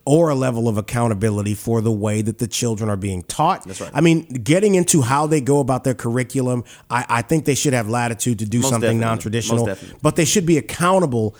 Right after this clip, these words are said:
Speaker 2: You're
Speaker 1: to
Speaker 2: right.
Speaker 1: the fact that the kids are learning.
Speaker 2: You're right.
Speaker 1: They should, the kids, the kids should be getting an education.
Speaker 2: You're right.
Speaker 1: Otherwise, you're wasting the
Speaker 2: You're
Speaker 1: money.
Speaker 2: wasting money.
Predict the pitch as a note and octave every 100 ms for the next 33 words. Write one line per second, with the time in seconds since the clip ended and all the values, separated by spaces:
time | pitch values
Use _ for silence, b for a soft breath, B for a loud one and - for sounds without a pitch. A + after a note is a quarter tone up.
0 | B G2+ G2+ C#3+ B2+ C#3+ C3 A#2 - C#3+
1 | A#2+ A2+ C#3+ D#3+ G#2+ G#2 - G2 E2 _
2 | - D3 - F#3+ C#3+ D3 F#3+ E3+ A#2+ -
3 | D3 C#3+ - G3+ - G#3+ D#3 F#3+ D#3 E3
4 | E3 D3 C#3 A2 A2+ D3 C3 A#2 G#2 -
5 | - - G3 G#3+ D#3+ C3 C3 B2 G#2+ F3
6 | - C#3 A2+ G#2+ F#2+ G2+ G2 G2 G2 F2+
7 | F2+